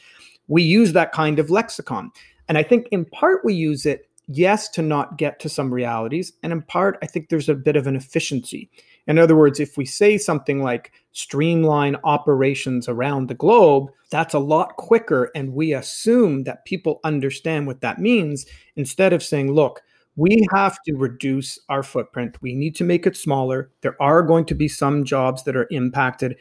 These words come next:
However, we're gonna be building capabilities in this other market or in this other part of the organization." That's a lot longer, the way I just explained it, than saying, "We're gonna streamline and look for organizational efficiencies." And so there is an efficiency. And the problem is,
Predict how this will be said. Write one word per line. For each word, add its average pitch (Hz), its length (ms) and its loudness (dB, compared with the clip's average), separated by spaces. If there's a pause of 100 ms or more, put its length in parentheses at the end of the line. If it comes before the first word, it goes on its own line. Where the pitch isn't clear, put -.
(160)
However, 170 580 6
we're 139 140 0
gonna 143 180 -2
be 131 80 -6
building 151 440 2
capabilities 143 760 -4
in 156 140 -4
this 165 260 -4
other 196 240 2
market 131 400 -6
or 147 60 -6
in 135 80 -4
this 139 200 -8
other 143 200 0
part 117 240 -2
of 113 40 -4
the 110 60 -4
organization." 107 640 -10 (400)
That's 226 240 2
a 202 60 4
lot 185 300 6
longer, 160 580 2 (200)
the 156 60 -6
way 147 180 0
I 175 160 4
just 160 260 -8
explained 131 360 -8
it, 127 100 -10
than 135 120 -6
saying, 139 240 -4
"We're 160 100 4
gonna 156 160 0
streamline 147 720 -2
and 131 100 -6
look 139 180 -2
for - 140 -8
organizational 135 720 -2
efficiencies." - 640 -12 (400)
And 139 100 -6
so 185 120 4
there 180 140 4
is 254 220 2
an 233 100 4
efficiency. 196 520 0
And 156 140 -6
the 139 40 -6
problem 196 380 0
is, 165 260 -6